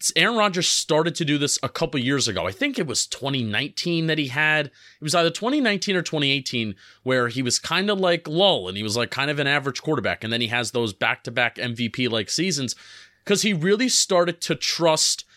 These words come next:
in LaFleur's offense. Really started to believe in the system, not just trying to play hero ball, Aaron Rodgers escaping the pocket, throwing it forty yards down the field to whoever's open down there. He's trusting in the offense,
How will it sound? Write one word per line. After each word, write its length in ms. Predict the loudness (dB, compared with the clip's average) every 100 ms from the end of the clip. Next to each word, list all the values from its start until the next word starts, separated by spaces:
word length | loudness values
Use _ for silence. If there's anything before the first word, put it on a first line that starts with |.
| _ -4
in 160 | 0
LaFleur's 420 | 0 0 0 2
offense. 560 | 2 0 -2 -8 -8 -8 _ _ _
Really 300 | -4 2 2
started 340 | 4 2 2 0
to 100 | -2
believe 340 | 0 2 2
in 80 | 0
the 80 | 0
system, 480 | 0 0 -2 -2 0
not 280 | 0 -2 -2
just 260 | -2 -2
trying 320 | -2 0 0
to 100 | -2
play 420 | -2 2 4 4 -2 -16 -20 -4
hero 400 | 2 4 4 4
ball, 500 | 4 4 6 4 0 _ _ 2
Aaron 300 | 2 2 2
Rodgers 560 | 2 0 0 0 2
escaping 480 | 2 2 2 0 -2
the 80 | -2
pocket, 420 | 0 0 0 -6
throwing 360 | -2 0 0 0
it 100 | -2
forty 260 | -2 0
yards 320 | 2 2 0
down 180 | -2 -2
the 60 | -2
field 320 | 0 0 0
to 140 | -2
whoever's 400 | 0 0 0 2
open 280 | 0 0 -4
down 200 | -6 -6
there. 180 | -6 -10 -12 -20 -20 -6
He's 240 | 0 2
trusting 420 | 2 2 2 0 2
in 80 |
the 80 | 2
offense, 560 | 2 0 0 -2 0